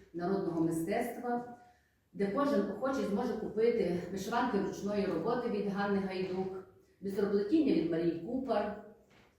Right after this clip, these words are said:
е, прикраси жіночі від Нелі Шандор, посмакувати смаколиками,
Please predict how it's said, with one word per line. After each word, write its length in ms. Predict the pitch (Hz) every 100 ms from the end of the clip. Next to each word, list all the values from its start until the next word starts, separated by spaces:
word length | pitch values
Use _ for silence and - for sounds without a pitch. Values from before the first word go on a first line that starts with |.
| _ -
е, 100 | 185 180
прикраси 840 | 214 226 262 269 277 190 - 175
жіночі 680 | 165 208 202 214 202 - 180
від 480 | 165 180 175 165 190
Нелі 280 | 202 180 170
Шандор, 840 | - - 233 202 202 202 202 -
посмакувати 600 | 202 208 202 240 269 208
смаколиками, 840 | - 170 - 226 208 - 180 170